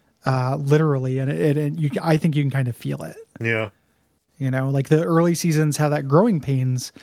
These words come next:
Speaker 1: section, and then by the time it hits stride, like, there are a couple of really good seasons of it,
Speaker 2: Mm-hmm.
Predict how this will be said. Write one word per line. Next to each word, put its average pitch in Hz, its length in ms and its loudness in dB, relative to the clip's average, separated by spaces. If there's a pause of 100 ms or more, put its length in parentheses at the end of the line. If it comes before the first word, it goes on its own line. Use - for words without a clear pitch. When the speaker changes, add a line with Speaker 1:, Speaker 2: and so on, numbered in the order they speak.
(400)
Speaker 1:
section, 147 300 0
and 139 80 4
then 135 60 2
by 147 100 4
the 143 80 0
time 165 160 2
it 143 60 2
hits 156 180 -4
stride, 190 360 2
like, 139 100 -2
there 139 100 0
are - 20 2
a - 40 -2
couple 175 220 0
of 139 120 2
really 135 160 2
good 123 160 -4
seasons 147 400 0
of 131 120 -4
it, 135 260 -4
Speaker 2:
Mm-hmm. 139 240 -2